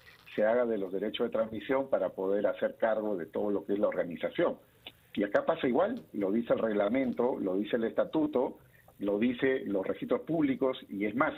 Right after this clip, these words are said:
lo dice una medida cautelar dictada por el Poder Judicial, de manera que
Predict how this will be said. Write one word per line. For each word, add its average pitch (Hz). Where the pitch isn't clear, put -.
lo 98
dice 120
una 127
medida 113
cautelar 120
dictada 117
por 104
el 95
Poder 101
Judicial, 113
de 117
manera 101
que 95